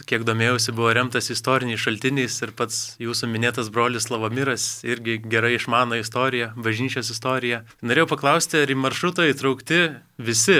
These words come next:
daugiau ar mažiau dominiškoniški objektai, ar teko daryti atranką ir įtraukti tai, kas svarbiausia ar kas reikšmingiausia dominikonų istorijai?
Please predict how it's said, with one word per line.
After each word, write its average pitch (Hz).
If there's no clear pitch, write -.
daugiau 120
ar 117
mažiau 120
dominiškoniški 120
objektai, 135
ar 123
teko 131
daryti 131
atranką 127
ir 123
įtraukti 120
tai, 127
kas -
svarbiausia 117
ar 117
kas 120
reikšmingiausia 117
dominikonų 113
istorijai? 113